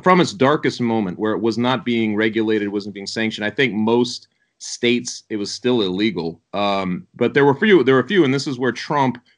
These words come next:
early on came through for Dana White, because those first couple of U F Cs under Dana White's, um, guidance happened in Atlantic City, uh, at, you know, with Trump at, at, at his hotel. So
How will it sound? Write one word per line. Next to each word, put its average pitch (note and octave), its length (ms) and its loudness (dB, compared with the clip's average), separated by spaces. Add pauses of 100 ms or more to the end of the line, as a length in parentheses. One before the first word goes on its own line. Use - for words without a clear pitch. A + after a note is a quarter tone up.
(120)
early C#3 300 6
on B2+ 360 0
came A#2+ 260 -2
through D3 240 -2
for A#2 120 -2
Dana G#2 240 0
White, G#2 160 0
because G2 220 -6
those A2 180 -4
first C#3 380 -2
couple C3 280 -2
of G#2 120 -2
U B2 180 2
F A2+ 80 -2
Cs B2+ 400 0
under B2+ 240 2
Dana A#2 280 2
White's, A2 440 0 (420)
um, G2 420 0
guidance G2+ 600 0 (200)
happened G#2+ 560 -4 (100)
in A2 280 -6
Atlantic A2 360 -6
City, G#2+ 400 -2
uh, F#2+ 340 -4
at, A2+ 340 -2
you A#2+ 120 -4
know, G#2 100 -2
with B2 200 -2
Trump G2 440 -4 (240)
at, G2+ 160 -8
at, G#2+ 400 -4
at G2 200 -4
his G#2+ 160 -6
hotel. A#2 300 -2
So A#2+ 300 2